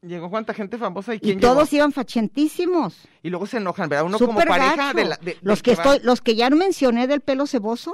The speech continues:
Speaker 1: Ujú.
Speaker 2: todo ese grupo de pelo ceboso
Speaker 1: Ajá.
Speaker 2: fueron requeridos.
Speaker 1: Y fueron
Speaker 2: Y
Speaker 1: muy
Speaker 2: llegaron en tenis.
Speaker 1: Híjole.
Speaker 2: Y a todos los demás, a los tapatíos
Speaker 1: Nos, se nos
Speaker 2: obedientes,
Speaker 1: obligó.
Speaker 2: eh,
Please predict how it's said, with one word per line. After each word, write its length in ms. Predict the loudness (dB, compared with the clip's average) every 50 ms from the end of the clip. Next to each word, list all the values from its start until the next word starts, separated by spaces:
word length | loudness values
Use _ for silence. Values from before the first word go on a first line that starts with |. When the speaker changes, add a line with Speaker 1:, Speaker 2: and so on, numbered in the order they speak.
| -12 -12 -10
Speaker 1:
Ujú. 380 | -10 -8 -6 -6 -8 -8 -6 -2
Speaker 2:
todo 140 | 0 0 0
ese 180 | 2 0 -2 -2
grupo 280 | -2 -4 -2 -2 -2 -2
de 60 | -2
pelo 240 | -2 -4 -4 -4 -6
ceboso 400 | -6 -8 -6 -6 -4 -2 -2 -2
Speaker 1:
Ajá. 180 | -2 -4 -6 -4
Speaker 2:
fueron 320 | -2 -2 -2 0 -2 -4
requeridos. 600 | -4 -6 -8 -8 -8 -8 -8 -8 -10 -12 -16 _ _
Speaker 1:
Y 80 | -20
fueron 320 | -14 -12 -10 -10 -8 -8 -10
Speaker 2:
Y 40 | -8
Speaker 1:
muy 200 | -8 -6 -2 -2
Speaker 2:
llegaron 340 | 0 2 2 4 4 4
en 100 | 4 4
tenis. 540 | 4 2 2 2 2 2 0 -4 -12 _ -20 _ _ _ _ _ _ _ _ _ _ _ _ -20 -20
Speaker 1:
Híjole. 280 | -20 -20 -18 -18 -10 -2
Speaker 2:
Y 80 | 0 0
a 80 | 0
todos 240 | 2 4 4 4 4
los 140 | 4 2 2
demás, 380 | 2 2 4 4 2 2 0 -2
a 60 | -4
los 160 | -4 -6 -4
tapatíos 640 | -6 -6 -6 -6 -8 -10 -6 _ -4 -4 -2 -2 -2
Speaker 1:
Nos, 100 | -2 -2
se 60 | -2
nos 40 | 0
Speaker 2:
obedientes, 400 | 0 0 0 0 0 2 2 0 0
Speaker 1:
obligó. 500 | 0 -2 -6 -6 -4 -4 -4 -4 -6 -10
Speaker 2:
eh, 140 | -16 -20 -20